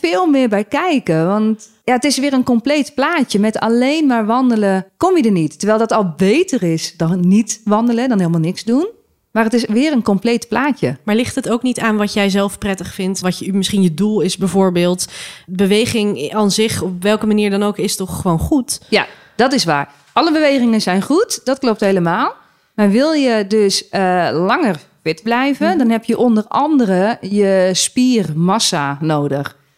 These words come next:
Speaker 1: En dan heb ik het niet spiermassa als in, eh, Bodybuilding Miss Fitness,
Speaker 2: <laughs>
Speaker 1: maar wel die spiermassa die jij nodig hebt om die cliënt in die transfer te begeleiden.
Speaker 2: Ja.
Speaker 1: Op het moment dat wij twintig, vijfentwintig jaar zijn, gaat die spiermassa al naar beneden.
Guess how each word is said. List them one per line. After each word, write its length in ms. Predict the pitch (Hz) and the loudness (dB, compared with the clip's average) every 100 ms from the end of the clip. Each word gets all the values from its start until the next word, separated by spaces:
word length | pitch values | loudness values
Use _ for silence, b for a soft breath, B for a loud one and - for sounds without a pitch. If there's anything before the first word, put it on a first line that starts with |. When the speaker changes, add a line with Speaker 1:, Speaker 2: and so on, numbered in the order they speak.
| _ | _
Speaker 1:
En 100 | 190 | 2
dan 80 | 196 | 4
heb 120 | 202 | 2
ik 80 | 190 | 2
het 80 | |
niet 200 | 202 240 | 2 2
spiermassa 640 | - - 202 190 190 180 170 | 0 0 2 2 0 0 -2
als 320 | - 180 175 | 0 -2 -2
in, 280 | - 170 170 | -2 -2 0
eh, 200 | 156 160 160 | 0 0 2
Bodybuilding 560 | 185 180 175 175 170 | 0 2 2 2 0
Miss 140 | 170 - | 0 0
Fitness, 560 | 190 240 285 587 - - | -2 0 0 -2 -4 -8
Speaker 2:
<laughs> 180 | _ _ | _ _
Speaker 1:
maar 220 | 202 202 | 0 2
wel 240 | 196 226 339 | 2 2 2
die 100 | 294 | 0
spiermassa 600 | - 247 277 247 185 190 | 0 0 2 2 2 -2
die 160 | 190 190 | 0 0
jij 280 | 190 247 | 2 2
nodig 400 | 269 233 254 220 - | 2 2 2 0 -2
hebt 220 | 175 196 | -2 -2
om 160 | - 247 | 2 2
die 100 | 233 | 2
cliënt 460 | 214 190 165 190 190 | 0 0 2 0 -2
in 120 | 208 | 0
die 100 | 202 | 0
transfer 560 | - 208 - 254 285 | 0 -2 0 0 0
te 220 | 294 196 151 | 0 -2 0
begeleiden. 680 | 170 170 147 143 143 139 139 b b | -2 0 0 0 -2 -4 -6 b b
Speaker 2:
Ja. 240 | 196 165 - _ | -10 -10 -12 _
Speaker 1:
Op 140 | - 233 | 0 2
het 100 | 240 | 4
moment 460 | 240 240 277 294 | 4 2 2 0
dat 180 | 226 220 | 0 -2
wij 260 | 226 208 202 | -2 -2 -2
twintig, 600 | 202 233 247 233 214 196 | -2 0 0 0 -2 -2
vijfentwintig 500 | 226 240 208 220 202 | 0 0 0 0 0
jaar 300 | 208 247 311 | 0 0 -2
zijn, 420 | - 165 175 254 - | -2 -2 0 -2 -4
gaat 360 | 220 262 254 | -4 -2 -2
die 120 | 233 | -2
spiermassa 600 | 214 - 311 330 226 196 190 | -2 0 0 2 2 0 0
al 60 | |
naar 180 | 190 175 | 0 2
beneden. 540 | 196 285 294 160 143 | 2 2 2 0 -4